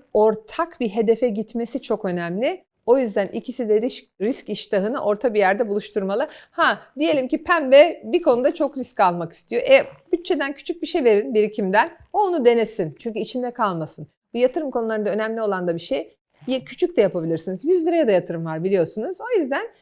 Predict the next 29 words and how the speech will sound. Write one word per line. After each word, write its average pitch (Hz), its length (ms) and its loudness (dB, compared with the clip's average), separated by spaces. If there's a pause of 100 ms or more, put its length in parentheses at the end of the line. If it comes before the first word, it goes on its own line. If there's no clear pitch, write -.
(140)
ne 440 80 -6
bileyim 330 220 -2 (120)
üç 403 200 -4
yüz 302 140 0
lira, 302 160 -2
beş 330 200 -2
yüz 269 120 -6
lira 269 160 0
koyacaksa 269 500 -2
da 339 120 -4
bir 370 100 -2
denesin 392 360 -2
onu. 165 360 -2
Bir 220 80 -8
içinden 254 360 -6 (320)
çıksın. 320 420 -4
Belki 277 260 0
oradan 277 260 0
bir 277 60 -4
şey 302 160 -2
öğreneceksiniz. 170 720 -2 (580)
Yatırım 269 440 2
konusunda 247 540 -8
sürekli 302 600 -2 (200)
karı 247 240 -2
koca 254 260 2
olarak 269 340 0
öğrenmeye 226 600 2
bakın. 165 260 -4